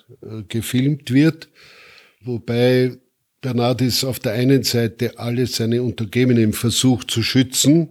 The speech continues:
und so quasi zu sagen, „Nein, die haben nichts damit zu tun.“ Zum Zweiten stellt er also fest,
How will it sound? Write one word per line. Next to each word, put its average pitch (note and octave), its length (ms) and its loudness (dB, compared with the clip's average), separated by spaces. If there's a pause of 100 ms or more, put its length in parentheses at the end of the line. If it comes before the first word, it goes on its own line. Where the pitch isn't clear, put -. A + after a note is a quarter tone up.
und A#2+ 240 -8
so A#2+ 200 -8
quasi A2+ 600 -4
zu - 160 -6
sagen, A#2+ 520 -2
„Nein, A2+ 200 -4
die B2 120 -4
haben A#2 100 2
nichts A#2 340 0
damit A2+ 380 0
zu A2+ 100 -2
tun.“ C#3+ 560 2
Zum B2 240 -2
Zweiten B2 400 0
stellt B2+ 400 -2
er B2 60 0
also A#2+ 240 -2
fest, B2 500 -2